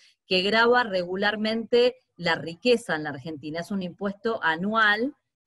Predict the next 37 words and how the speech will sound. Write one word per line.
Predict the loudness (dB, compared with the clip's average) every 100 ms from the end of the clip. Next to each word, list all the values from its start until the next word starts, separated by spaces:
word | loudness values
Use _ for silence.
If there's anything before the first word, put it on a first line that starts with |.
| _
que | -4 -4 -4
existe | -10 -4 2 2 2 -4
en | -4
nuestro | -6 -8 -10 -2
país, | -2 0 -4 -4
a |
diferencia | -6 -6 -6 -6 -4
de, | -4 -4
de | -6 -10
varios | -8 -2 -2 -2 -8
otros | -10 -10 -6
países, | -6 -6 -8 -4 -4 -6 _ _
eh, | -6 -4
de | -4
nuestra | -6 -6 -8
región, | -8 -6 0 0 0
por | -8
ejemplo, | -8 -10 -6 -8
donde | -6 -10
no | -8 -2 0
hay | 0 -2
impuestos | -12 -10 -4 -4 -6 -14 -10
patrimoniales. | -12 -10 -12 -10 -8 -4 -4 -2 -4 -4 _ -20 -16
Y | 2 2
esto | 4 2 6
lo | 4
aclaro | 4 0 2 2 -2
porque | -4 -6 -4
en | -4
estos | -4 -6 -4
días | 0 0 -2
donde | -4 -10
estamos | -8 -8 -8
discutiendo | -12 -14 -16 -4 -2 0 0
el | -2
aporte | -2 -4 -4 -8
extraordinario, | -10 -6 -6 -6 -6 -2 -2 -2 -4 -4